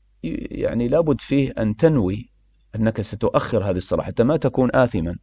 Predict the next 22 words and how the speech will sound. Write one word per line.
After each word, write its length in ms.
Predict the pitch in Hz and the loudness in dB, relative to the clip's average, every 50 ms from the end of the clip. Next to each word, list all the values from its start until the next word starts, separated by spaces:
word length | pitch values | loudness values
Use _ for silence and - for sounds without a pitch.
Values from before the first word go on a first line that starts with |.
| _ _ _ _ _ _ - - | _ _ _ _ _ _ -4 -2
بتأخيرها 720 | 104 - - - - - 104 98 85 82 76 87 92 - | 2 2 2 2 2 2 2 2 2 2 -2 -6 -8 -8
عن 120 | 98 90 | -6 -2
وقتها، 500 | 87 92 98 - - - 78 80 87 - - _ _ _ _ _ _ _ _ _ - | 0 0 0 -2 -4 -10 -10 -12 -12 -16 -20 _ _ _ _ _ _ _ _ _ -2
تنوي 340 | - 139 135 113 110 123 - | 0 0 0 2 0 0 0
أنك 140 | 156 131 - | -2 -4 -4
ستؤخر 480 | - 98 - - - - - - 98 | -6 -6 -4 -2 -2 -2 -2 -2 -6
الصلاة 340 | 87 85 - - 90 120 127 | -6 -6 -4 -4 -2 0 0
إلى 180 | - - - 87 | 0 0 -2 -2
الوقت 340 | 85 87 98 107 - - 113 | 0 2 2 2 2 0 -6
القادم. 460 | 113 104 - 110 90 80 80 - - - _ _ _ _ _ _ _ _ _ _ _ _ _ _ _ _ - | -6 -4 -4 -4 -4 -4 -4 -8 -12 -14 _ _ _ _ _ _ _ _ _ _ _ _ _ _ _ _ -8
لكن 280 | - - - - 160 | -8 -6 -2 -2 0
جمع 240 | 147 - 160 180 - | 4 4 4 4 2
التقديم، 760 | 170 147 - - 135 - 113 110 113 117 113 120 135 - - _ _ _ _ _ _ _ _ _ _ _ _ _ _ _ _ - | -2 0 2 0 2 2 0 0 0 0 0 0 -2 -8 -16 _ _ _ _ _ _ _ _ _ _ _ _ _ _ _ _ -8
آه، 1080 | - - - - - - - - - - 58 58 57 55 - - 50 55 - 123 - - | -6 -4 -4 -4 -4 -6 -6 -6 -8 -8 -8 -8 -8 -8 -8 -10 -10 -10 -12 -12 -10 -8
يقولون 540 | 123 120 113 - - 107 104 110 131 139 131 | -6 -6 -6 -2 0 2 2 4 4 4 6
لا 140 | 123 143 165 | 6 6 6
بد 280 | 170 160 147 123 123 | 6 6 2 2 0
فيه 200 | 113 - 131 131 | 0 2 4 4
من 160 | 120 104 101 104 | 4 4 4 4
نية 280 | 117 131 127 123 107 - | 4 4 4 4 2 2
الجمع 380 | 110 92 87 90 117 123 135 110 | 0 0 4 6 6 6 6 4
عند 580 | 90 113 113 123 123 117 110 123 139 151 - | 0 0 0 2 2 4 6 6 6 6 4